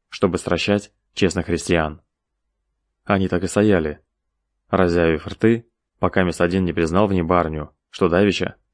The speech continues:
наведалась поглазеть на крепость. «Что это с вами приключилось? Как с того света вышли?» «Почти», коротко ответила Анита.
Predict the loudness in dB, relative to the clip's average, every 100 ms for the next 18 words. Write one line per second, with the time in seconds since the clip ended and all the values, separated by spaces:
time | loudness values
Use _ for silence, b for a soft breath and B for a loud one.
0 | _ _ -2 2 4 2 0 0 0 2
1 | 0 -2 -6 _ -2 0 0 -2 -8 -14
2 | _ _ _ _ _ _ _ _ _ _
3 | 0 2 2 0 0 2 2 2 2 2
4 | 0 -2 -12 _ _ _ _ _ _ _
5 | -2 -2 0 0 0 0 2 2 2 0
6 | -6 -10 _ _ _ _ _ _ _ _
7 | _ _ _ _ -2 -2 0 -4 -6 -8
8 | _ _ _ _ _ _ _ _ _ _
9 | 0 2 -2 -2 0 0 0 0 -4 -6
10 | -10